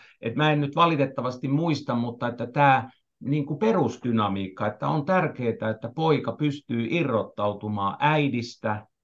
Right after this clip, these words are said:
sillä tavalla, että hän pääsee ei vaan fyysisesti eroon,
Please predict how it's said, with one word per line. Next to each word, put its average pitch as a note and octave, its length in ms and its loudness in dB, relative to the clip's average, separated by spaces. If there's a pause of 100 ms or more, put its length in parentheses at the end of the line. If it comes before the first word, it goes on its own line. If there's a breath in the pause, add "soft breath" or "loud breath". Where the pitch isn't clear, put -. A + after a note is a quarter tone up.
(720)
sillä F3+ 340 2
tavalla, A2+ 540 4
että A#2+ 380 -6 (160 loud breath)
hän C#3 260 0
pääsee C#3 540 2
ei D3 280 2
vaan D3+ 300 2
fyysisesti A2 800 -2
eroon, F2+ 520 -6